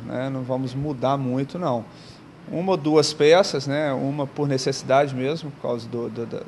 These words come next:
da expulsão do Maradona, mas a outra talvez por, por, por uma opção tática, mas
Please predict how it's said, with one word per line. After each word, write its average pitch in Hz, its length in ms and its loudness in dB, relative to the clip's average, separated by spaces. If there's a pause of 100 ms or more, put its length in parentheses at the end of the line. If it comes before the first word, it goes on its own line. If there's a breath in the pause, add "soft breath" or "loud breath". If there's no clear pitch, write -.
da 123 80 -2
expulsão 127 480 0
do 123 80 -2
Maradona, 123 720 4 (580 loud breath)
mas 127 1300 2
a 131 100 2
outra 151 260 0
talvez 147 440 0
por, 131 320 -4
por, 117 240 -6 (100)
por 123 80 -8
uma 123 260 -8 (400)
opção - 480 0
tática, 147 640 6 (580 loud breath)
mas 123 1120 0